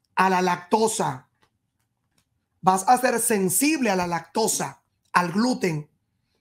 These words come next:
a los carbohidratos. Vas a comer de todo. Como empiezan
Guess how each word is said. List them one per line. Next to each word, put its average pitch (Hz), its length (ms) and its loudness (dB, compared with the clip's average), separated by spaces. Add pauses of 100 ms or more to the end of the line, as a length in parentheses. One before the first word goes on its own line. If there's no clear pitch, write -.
a 196 80 2
los 180 160 0
carbohidratos. 180 1000 0 (680)
Vas 190 200 0
a 247 40 0
comer 214 300 0
de 226 80 0
todo. 226 520 0 (1200)
Como 202 340 2
empiezan 247 720 2